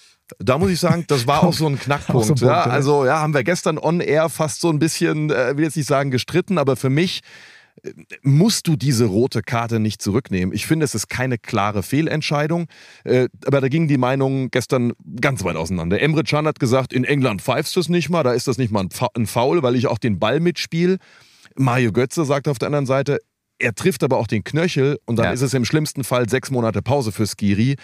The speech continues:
Speaker 1: Und ja, er, klar, er trifft auch den Ball, aber er kommt von hinten, Skiri sieht ihn nicht, er trifft ihn direkt auf dem Sprunggelenk. Boah,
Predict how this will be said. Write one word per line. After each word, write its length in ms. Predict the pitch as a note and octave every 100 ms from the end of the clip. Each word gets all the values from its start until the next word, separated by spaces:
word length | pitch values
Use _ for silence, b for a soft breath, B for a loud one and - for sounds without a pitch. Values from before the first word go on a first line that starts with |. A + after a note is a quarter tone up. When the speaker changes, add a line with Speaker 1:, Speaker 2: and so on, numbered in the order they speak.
| B B B
Speaker 1:
Und 460 | - C3 C3 - - _ -
ja, 240 | A#2 D3 -
er, 120 | A2+ - - - -
klar, 280 | - E3+ F3
er 120 | B2
trifft 360 | A2+ F#3+ - -
auch 200 | E3 D3
den 260 | D3+ C#3+ B2
Ball, 260 | D#3+ B2 -
aber 280 | B2 D#3 C#3+ _ _
er 100 | A2+
kommt 300 | - F#3 G3
von 180 | - C3
hinten, 480 | G2+ D3+ F#3 - G3
Skiri 420 | - D3 C3+ B2+
sieht 240 | G#2 D#3 -
ihn 160 | E3+
nicht, 340 | F3 F#3+ - b b b -
er 160 | A#2
trifft 340 | - E3 - -
ihn 240 | D#3+ A#2 -
direkt 460 | F#3 F3 F3 - - -
auf 280 | C#3+ E3+
dem 180 | E3 D3+
Sprunggelenk. 840 | - - C#3+ F#3 F3+ E3 E3+ F#3 - b b b b b b b b _ _
Boah, 340 | B2 D3+ C3+